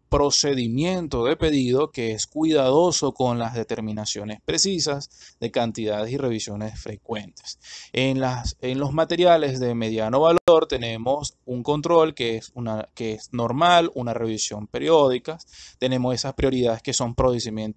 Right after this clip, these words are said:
procedimientos normales y procedimientos de pedido que es totalmente normal.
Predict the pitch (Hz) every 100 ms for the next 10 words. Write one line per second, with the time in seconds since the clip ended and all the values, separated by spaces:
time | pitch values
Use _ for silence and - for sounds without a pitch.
0 | _ 135 127 120 123 117 110 107 104 113
1 | 131 151 190 185 165 185 - - - -
2 | _ 190 220 240 - _ _ _ _ _
3 | - 147 135 123 123 123 123 123 120 131
4 | 165 180 - 139 151 156 185 190 170 180
5 | - 123 110 - 123 131 120 120 120 113
6 | 131 - 123 117 110 107 104 107 101